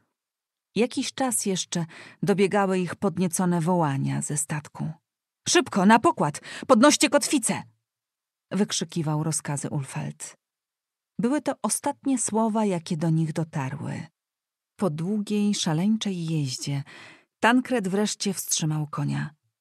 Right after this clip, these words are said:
Jessica starała się odzyskać równowagę po dramatycznych wydarzeniach. „Już po wszystkim”, odetchnął z ulgą. „Dzięki ci, dobry Boże, że zdążyłem na czas.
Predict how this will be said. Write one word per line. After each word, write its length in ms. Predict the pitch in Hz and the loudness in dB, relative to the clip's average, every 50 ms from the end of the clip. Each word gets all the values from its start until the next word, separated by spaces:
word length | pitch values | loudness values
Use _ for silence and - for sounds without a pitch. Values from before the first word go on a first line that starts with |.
| _ _ _ _ _ _ _ _ _ _ _ _ - 180 | _ _ _ _ _ _ _ _ _ _ _ _ -2 0
Jessica 440 | 208 214 208 - 226 - - 208 196 | 2 2 2 0 -2 -2 -2 -2 -2
starała 440 | 185 - - 208 190 185 180 180 170 | -2 -2 0 0 0 2 2 0 0
się 200 | - - 185 - | 0 -2 -4 -4
odzyskać 640 | - 160 143 - 185 170 - - 170 160 165 - | -4 -6 -4 -2 -2 -2 -2 -2 -4 -4 -4 -4
równowagę 560 | 170 - 147 - 160 160 147 156 151 147 160 143 | -6 -6 -2 -2 -2 0 0 -2 -2 -4 -6 -6
po 140 | - - | -6 -6
dramatycznych 760 | 143 143 156 170 160 156 151 147 - 151 - - 156 147 139 | -4 -2 0 0 0 0 -2 -4 -6 -6 -6 -6 -6 -8 -8
wydarzeniach. 760 | - 147 147 143 139 139 147 - 113 113 117 120 - - - - - - - - - _ _ _ _ _ _ _ _ _ _ _ - | -8 -8 -8 -8 -8 -8 -8 -8 -8 -8 -8 -10 -12 -14 -18 -20 -20 -20 -20 -20 -20 _ _ _ _ _ _ _ _ _ _ _ -2
„Już 200 | 196 180 - - | 0 0 0 -2
po 120 | - 185 | -4 -4
wszystkim”, 640 | 165 - - 160 - - - - 165 160 156 160 - _ _ _ _ _ _ _ _ _ _ _ _ - | -4 -6 -6 -8 -8 -10 -10 -8 -8 -8 -8 -8 -12 _ _ _ _ _ _ _ _ _ _ _ _ -2
odetchnął 580 | 170 156 156 143 - - - - 147 139 139 | -2 0 0 -2 -6 -6 -6 -6 -4 -4 -4
z 100 | 139 - - | -6 -8 -6
ulgą. 400 | - 143 147 - - 147 147 147 - _ _ _ _ _ _ _ _ _ _ _ _ _ _ - | -6 -6 -6 -6 -6 -6 -8 -8 -10 _ _ _ _ _ _ _ _ _ _ _ _ _ _ -4
„Dzięki 380 | 170 202 208 180 165 - 196 185 | 0 2 4 4 4 2 0 -2
ci, 200 | 170 - 180 151 | -2 -4 -6 -2
dobry 360 | 135 180 165 160 160 165 165 | -2 -2 -2 0 0 -2 -2
Boże, 380 | 131 127 165 156 151 - 160 151 | -2 -2 -2 -2 -2 -2 -2 -2
że 120 | 151 160 | -2 -4
zdążyłem 540 | 151 - - 160 160 151 160 151 147 147 151 | -2 -2 0 0 0 2 0 0 0 0 0
na 120 | 147 147 | 0 0
czas. 340 | 147 - 151 143 - - - | -2 -2 -4 -4 -4 -4 -6